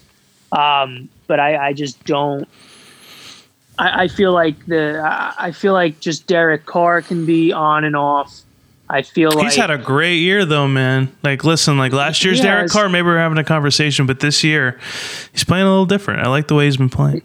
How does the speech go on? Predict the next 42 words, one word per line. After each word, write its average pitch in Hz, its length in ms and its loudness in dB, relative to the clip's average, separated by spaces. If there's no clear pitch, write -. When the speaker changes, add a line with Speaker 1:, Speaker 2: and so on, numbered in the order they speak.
Speaker 1:
He 220 220 0
is. 147 240 2
He's, 190 160 0
he's 214 240 4
been 240 180 4
playing 240 360 4
better. 143 440 2
I 147 160 0
mean, 165 400 2
you 160 120 4
know, 151 260 4
what's, 147 260 2
what's 165 180 0
crazy 196 400 2
to 180 80 4
think 175 240 0
about 156 300 2
is 143 180 0
one 160 140 2
of 156 80 2
their 151 260 2
better 156 320 0
receivers 156 540 2
right 156 100 2
now 151 160 2
is 143 140 0
Nelson 143 400 0
Agholor, 139 480 0
which 139 160 -2
is 139 100 -8
weird 143 320 0
to 143 80 -2
say, 143 320 2
you 139 140 -2
know, 135 100 0
thinking 151 300 0
about 143 240 2
a 135 40 0
year 143 240 4
or 143 60 2
two 185 180 0
back 143 400 0